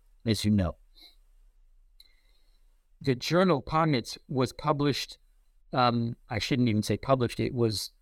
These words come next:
produced and reproduced in Samizdat, uh, a technique of self-publishing that involved typing out multiple copies of a document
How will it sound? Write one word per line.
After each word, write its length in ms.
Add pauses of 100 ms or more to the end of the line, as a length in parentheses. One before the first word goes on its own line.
(220)
produced 640
and 220
reproduced 640
in 120
Samizdat, 800 (480)
uh, 240 (100)
a 60
technique 720 (100)
of 460 (220)
self-publishing 1120 (160)
that 140
involved 540 (1040)
typing 520
out 220
multiple 460
copies 760 (140)
of 340
a 60
document 640